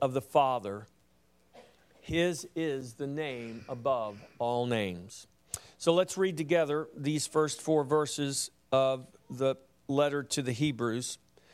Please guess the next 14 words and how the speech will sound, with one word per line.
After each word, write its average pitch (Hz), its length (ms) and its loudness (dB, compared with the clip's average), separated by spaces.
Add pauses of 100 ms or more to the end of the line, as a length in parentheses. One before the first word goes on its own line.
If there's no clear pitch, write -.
(160)
Hebrews 147 360 0
chapter 143 440 2
one, 156 400 0
verse 139 380 0
one. 107 360 -2 (480)
God, 151 380 4
who 151 180 0
at 147 80 0
various 147 540 0
times 143 500 2
and 135 180 -2
in 131 120 0
various 147 520 0
ways 120 480 0